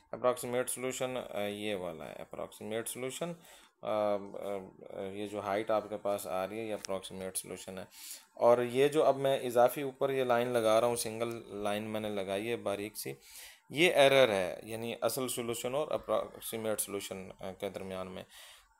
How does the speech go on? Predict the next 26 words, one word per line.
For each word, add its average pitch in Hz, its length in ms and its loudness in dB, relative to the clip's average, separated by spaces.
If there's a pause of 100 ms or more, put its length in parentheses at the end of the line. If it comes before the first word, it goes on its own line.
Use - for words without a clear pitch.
तो 151 240 8
जो 147 140 2
मॉडिफिकेशन 156 1200 4
है 160 120 6
वो 151 180 4
क्या 151 200 4
करता 143 340 2
है, 147 120 8
वो 143 260 2
इस 135 180 0
पॉइंट 131 400 4
को 135 80 2
उठा 117 300 4
के, 135 440 -2
जो 113 300 2
डब्ल्यू 113 500 0
आई 110 120 6
प्लस 117 320 -2
वन 104 180 -2
है, 110 100 2
अप्रॉक्सीमेशन 110 720 -4
को 110 80 -2
उठा 98 220 -2
के 110 140 -4
थोड़ा 95 300 -4
सा, - 240 -4